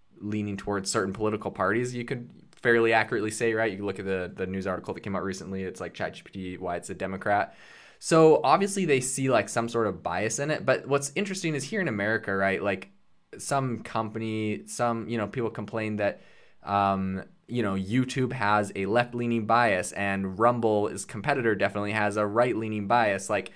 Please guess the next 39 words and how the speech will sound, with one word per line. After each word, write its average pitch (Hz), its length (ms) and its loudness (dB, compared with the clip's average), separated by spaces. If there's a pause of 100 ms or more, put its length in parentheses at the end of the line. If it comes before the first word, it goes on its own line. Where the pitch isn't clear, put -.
(520)
that 120 240 2
doesn't 160 360 2
mean 120 240 2
that 95 100 0
you 104 120 -4
just 101 300 -4
boycott 107 520 4
a, 92 420 0
a - 20 -2
system 104 400 -4
altogether 101 500 2
or 95 40 -2
the 98 60 -2
government 104 400 0
needs 101 220 -6
to 104 140 -6
ban 98 400 -2
it 82 100 -6
because 98 380 -4
it - 120 -6
intrin-, 98 460 -8
because 101 300 -4
it - 80 -6
has 95 300 -4
different 101 280 -8
algorithms. 95 680 -2
Right? 92 300 -6
Everyone 95 240 -8
says 95 300 -6
it's 92 100 -14
a - 40 -16
private 107 260 0
company, 135 320 -4
it 98 80 -10
can 101 100 -6
do 95 80 -4
whatever 95 240 -2
it 92 60 -6
wants. 123 340 -2